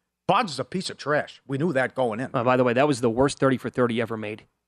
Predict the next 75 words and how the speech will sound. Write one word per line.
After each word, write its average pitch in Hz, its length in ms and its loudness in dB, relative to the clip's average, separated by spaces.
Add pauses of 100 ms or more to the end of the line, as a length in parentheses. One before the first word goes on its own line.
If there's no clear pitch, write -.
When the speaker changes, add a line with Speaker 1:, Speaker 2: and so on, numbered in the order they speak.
Speaker 1:
On 127 200 4
which 127 140 0
Speaker 2:
That 160 100 2
Speaker 1:
one? 160 60 -2
Speaker 2:
could 156 80 4
have 135 60 0
been 135 180 0
a - 60 -8
thousand 143 380 0
times 131 260 -4
better. 117 380 -4
McGwire. 131 480 2 (300)
Speaker 1:
Okay. 113 260 -2 (160)
Speaker 2:
Big 135 160 0
Mac 135 260 0
or 143 60 0
whatever 139 280 2
it 143 40 4
was 143 120 2
Speaker 1:
Yeah, - 40 -16
Speaker 2:
called. 160 240 2
Speaker 1:
yeah. 98 80 -10 (340)
Speaker 2:
But, 131 240 -2 (320)
Speaker 1:
Well, 139 120 -4
you 143 60 4
Speaker 2:
yeah, 123 40 0
Speaker 1:
thought 131 120 2
you 131 80 0
Speaker 2:
I - 20 0
Speaker 1:
wa-, 131 140 4
Speaker 2:
mean 131 260 -12
Speaker 1:
you 135 80 -8
thought 160 240 2
what 147 200 2
we 151 140 2
were 143 60 4
watching 147 400 2
was 123 160 -4
legitimate. 123 520 -2
It - 40 -20
was 107 80 -10
Speaker 2:
No, 226 80 4
s-, 151 140 2
Speaker 1:
anything 147 240 -4
but. - 280 0
Speaker 2:
no, 113 120 2
specifically 156 500 2
went 147 160 4
to 147 100 2
a 131 40 4
game 143 220 4
that 139 140 4
year. 127 320 2
Speaker 1:
Yeah. 214 180 -2
Speaker 2:
You 139 80 0
know, 131 40 0
drove 135 260 2
a - 60 -14
couple 147 240 2
hours 135 240 4
out 139 100 6
of 143 60 2
the 131 80 4
way 123 160 4
to 139 80 2
go 131 160 4
to 135 40 2
the 127 60 4
game. 127 160 2
Wanted 131 200 2
to 117 40 -2
see - 160 -6
him 127 60 2
hit 135 100 2
a, 120 60 2